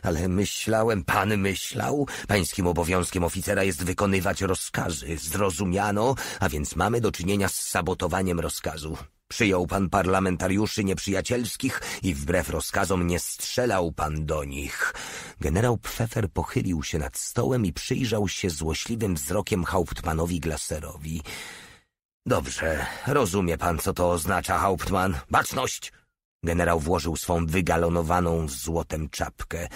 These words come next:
„W imieniu Führera i w imieniu narodu niemieckiego zostaje pan skazany na rozstrzelanie za sabotowanie rozkazów,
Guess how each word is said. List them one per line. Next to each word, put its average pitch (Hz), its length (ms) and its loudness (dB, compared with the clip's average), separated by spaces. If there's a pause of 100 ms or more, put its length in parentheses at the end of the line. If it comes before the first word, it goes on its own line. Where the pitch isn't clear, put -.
(280)
„W - 80 -4
imieniu 95 360 4
Führera 110 480 4
i 101 100 2
w 78 60 -4
imieniu 101 360 2
narodu 98 400 4
niemieckiego 104 640 0
zostaje 107 460 2
pan 101 180 2
skazany 104 440 0
na 98 120 2
rozstrzelanie 104 800 0
za 98 120 2
sabotowanie 101 760 2
rozkazów, 117 640 0